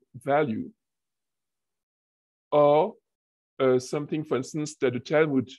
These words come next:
does, they say, "Okay, there are those rules of interpretation, and you're not allowed to pick others. And those rules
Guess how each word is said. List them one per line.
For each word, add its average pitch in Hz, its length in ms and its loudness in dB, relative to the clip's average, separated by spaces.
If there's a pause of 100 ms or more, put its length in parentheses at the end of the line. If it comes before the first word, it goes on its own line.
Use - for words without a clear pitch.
(120)
does, 113 380 -4
they 120 140 0
say, 127 180 2
"Okay, 131 320 4
there 127 300 0
are 117 100 0
those 165 400 -2
rules 160 220 -2
of - 100 -12
interpretation, 131 880 -4
and 135 160 -2
you're 143 140 -2
not 170 260 -4
allowed 151 400 0
to - 80 -16
pick - 320 -10
others. - 520 -4 (460)
And 127 240 0
those 175 380 4
rules 170 400 -2